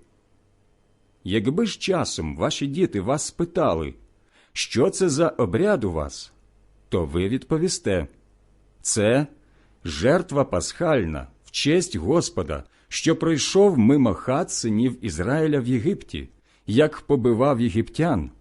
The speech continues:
щадивши хати наші». І похилили голови люди,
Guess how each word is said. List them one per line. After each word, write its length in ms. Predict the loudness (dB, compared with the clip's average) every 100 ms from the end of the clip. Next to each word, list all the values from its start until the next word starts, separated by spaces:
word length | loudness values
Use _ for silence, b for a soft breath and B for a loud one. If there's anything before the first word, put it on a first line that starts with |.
| -12
щадивши 880 | -8 -4 -4 0 0 0 -4 -6 -6
хати 420 | -8 -2 -2 0 0
наші». 440 | 0 -2 -8 -14 -16 -20 -20 -20 -20 -20 -20 -20 -20 -20 -20 -20 -20 -20 -20 -20 -20 _ _ _ _
І 120 | 0
похилили 640 | 2 0 0 0 0 0 0
голови 480 | 0 0 0 0 0
люди, 440 | 0 -2 -2 -6